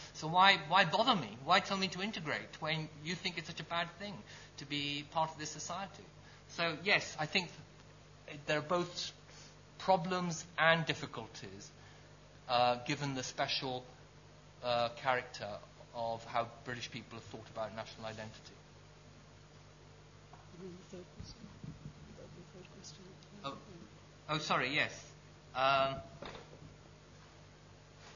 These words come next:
Speaker 1: well, I, I'm afraid I forgot to note what your question was, but I, I remember that you said that, um, certain group identities are not recognized by liberal theory. So,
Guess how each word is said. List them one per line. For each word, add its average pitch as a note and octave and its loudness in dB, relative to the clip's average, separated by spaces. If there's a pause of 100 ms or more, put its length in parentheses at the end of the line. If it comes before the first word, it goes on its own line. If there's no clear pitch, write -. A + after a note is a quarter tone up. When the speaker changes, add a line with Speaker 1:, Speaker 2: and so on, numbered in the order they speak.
(2000)
Speaker 1:
well, F#3 8 (360)
I, F3 4
I'm F3 2
afraid G3+ 8
I F3+ 10
forgot F#3 0
to E3+ 0
note F#3 4
what D#3 0
your D#3+ -2
question D#3 -2
was, B2 2
but D3+ -2
I, D#3 10
I D3+ 10
remember G3 8
that E3 0 (300)
you D3+ -4
said D#3 2 (100)
that, C#3+ -4 (120)
um, C3+ 6 (380)
certain E3 4
group D#3 0
identities C#3+ 4
are C3 0
not C3+ 0
recognized B2 -2 (300)
by B2+ 2
liberal A#2+ -6 (100)
theory. A#2+ -4 (800)
So, - -6